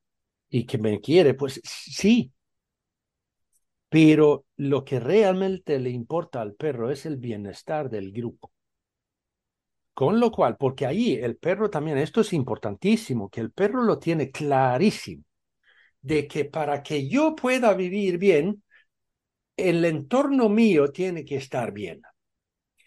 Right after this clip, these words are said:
Y no me conviene a mí que Jonás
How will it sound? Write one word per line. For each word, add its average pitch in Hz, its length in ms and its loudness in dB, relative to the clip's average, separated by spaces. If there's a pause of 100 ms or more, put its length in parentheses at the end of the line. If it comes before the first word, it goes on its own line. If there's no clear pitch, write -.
(240)
Y 175 160 0
no 240 200 2
me 311 180 2
conviene 208 640 2
a 131 140 -2
mí 160 480 0 (460)
que 160 180 0
Jonás 139 840 -4